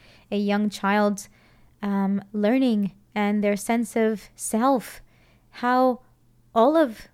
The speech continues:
who they are almost is developed, or at least there is such a strong influence, um, played by the immediate relationships in their life on,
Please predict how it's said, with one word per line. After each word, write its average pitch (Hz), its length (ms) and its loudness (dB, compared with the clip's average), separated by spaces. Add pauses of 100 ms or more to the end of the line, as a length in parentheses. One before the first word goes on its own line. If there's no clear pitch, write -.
who - 360 -4
they 214 280 0
are 233 360 2
almost 190 580 -2
is 196 200 -6
developed, 190 680 -2 (340)
or 196 400 2 (680)
at 226 180 -4
least 233 380 -4 (120)
there 208 140 0
is 202 100 -4
such 220 220 -6
a 202 40 -4
strong 220 600 -2
influence, 202 840 -4 (600)
um, 190 380 -2 (120)
played 202 440 -4
by 190 480 -4
the 196 180 -6
immediate 190 480 -4
relationships 190 640 -8
in 196 160 -6
their 185 140 -4
life 185 400 -6
on, 185 340 -8